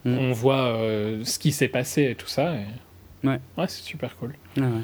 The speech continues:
Speaker 1: Et puis la scène du pont, euh, bon, ben, elle est dans les trailers d'ailleurs, hein. Euh,
Speaker 2: Mm.
Speaker 1: ou au moins le deuxième, ben, euh,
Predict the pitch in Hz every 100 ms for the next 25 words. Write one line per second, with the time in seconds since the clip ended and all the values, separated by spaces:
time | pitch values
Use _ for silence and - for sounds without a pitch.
0 | - - - - - - 113 - 135 139
1 | 131 147 135 127 123 127 135 151 139 101
2 | 98 113 110 95 95 104 - - - 139
3 | 147 131 123 - 110 123 117 101 107 98
4 | - - - - - - - 110 104 101
5 | 98 98 95 98 98 98 98 98 98 107
6 | 104 104 107 101 101 104 120 117 98 92
7 | 90 90 90 92 101